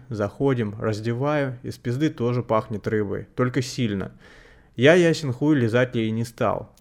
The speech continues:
Отсосала, выебал. Тоже кинул две палки. На первой палке порвался гондон.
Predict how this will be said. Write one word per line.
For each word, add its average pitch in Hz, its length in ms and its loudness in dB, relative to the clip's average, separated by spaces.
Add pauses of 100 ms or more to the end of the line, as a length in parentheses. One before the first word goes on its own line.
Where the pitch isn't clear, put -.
(120)
Отсосала, 131 720 0
выебал. 107 640 -4 (320)
Тоже 156 280 4
кинул 135 320 0
две 113 200 2
палки. 113 440 0
На 98 140 -6
первой 139 440 0 (200)
палке 123 300 2
порвался 110 480 -2
гондон. 113 560 -2